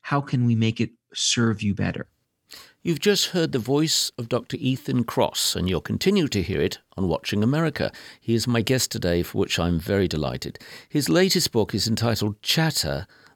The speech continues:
Speaker 2: The Voice in Our Head, and Why It Matters, and How to Harness It. Let's get to the specificity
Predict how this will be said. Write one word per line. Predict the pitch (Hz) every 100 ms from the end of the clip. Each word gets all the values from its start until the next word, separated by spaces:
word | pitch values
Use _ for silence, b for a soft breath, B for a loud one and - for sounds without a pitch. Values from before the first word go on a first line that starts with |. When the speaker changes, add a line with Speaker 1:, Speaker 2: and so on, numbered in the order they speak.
| -
Speaker 2:
The | 98
Voice | 101 165 190
in | 156 127
Our | 101
Head, | 85 85 57 78 - b b b
and | 110
Why | 110 175
It | 185 -
Matters, | 143 113 69 73 - - b b
and | - 87
How | 107
to | 98 85
Harness | 85 82 73 - -
It. | - - _ B B B B
Let's | 277 302
get | - - -
to | 165
the | 147 127
specificity | - - - 123 113 - 113 - - -